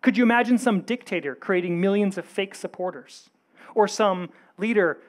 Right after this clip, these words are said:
deciding to exclude the persecuted minorities in their community?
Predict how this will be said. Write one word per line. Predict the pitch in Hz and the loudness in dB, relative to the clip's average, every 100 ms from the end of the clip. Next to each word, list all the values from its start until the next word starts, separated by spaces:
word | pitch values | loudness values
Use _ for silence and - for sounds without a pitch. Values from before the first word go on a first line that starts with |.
| _ _ _ _ | _ _ _ _
deciding | - - 226 214 208 | -14 0 2 2 -2
to | 202 185 | -4 -6
exclude | 208 - - 240 254 202 | -6 -10 -4 0 0 0
the | |
persecuted | - - 240 254 - 220 180 | -6 -6 -4 -4 -4 -4 -4
minorities | 175 170 185 196 196 185 170 | -4 -2 -2 -2 -4 -6 -6
in | 160 | -6
their | 156 | -8
community? | 156 147 143 139 123 _ | -10 -12 -10 -10 -14 _